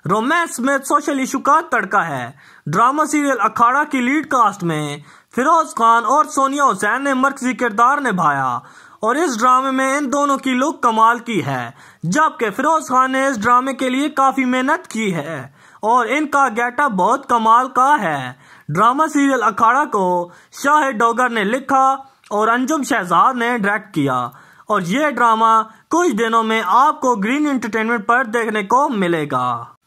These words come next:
तो गाइस, ये हैं वो टॉप फ़ाइव बड़े पाकिस्तानी ड्रामे जिनका था आप सबको शिद्दत से इंतजार और finally अब ये ड्रामे आ रहे हैं ग्रीन एंटरटेनमेंट चैनल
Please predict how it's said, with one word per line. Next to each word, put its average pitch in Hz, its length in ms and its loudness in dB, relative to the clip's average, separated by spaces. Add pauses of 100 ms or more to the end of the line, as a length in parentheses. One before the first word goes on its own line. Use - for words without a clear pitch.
(140)
तो 294 240 4
गाइस, 139 580 -4 (360)
ये 269 260 0
हैं 285 180 2
वो 277 180 2
टॉप 285 340 2
फ़ाइव 277 200 0
बड़े 269 220 0 (100)
पाकिस्तानी 277 640 0
ड्रामे 147 460 -2 (400)
जिनका 254 480 0
था 269 160 2 (120)
आप 262 220 4
सबको 285 420 0
शिद्दत 277 400 -2
से 302 240 -2
इंतजार 156 720 0 (280)
और 285 260 2
finally 269 540 2 (520)
अब 285 240 2
ये 277 160 0
ड्रामे 226 420 2
आ 247 260 4
रहे 240 320 0
हैं 196 360 -2
ग्रीन 285 260 -2
एंटरटेनमेंट 233 720 -4
चैनल 233 440 -2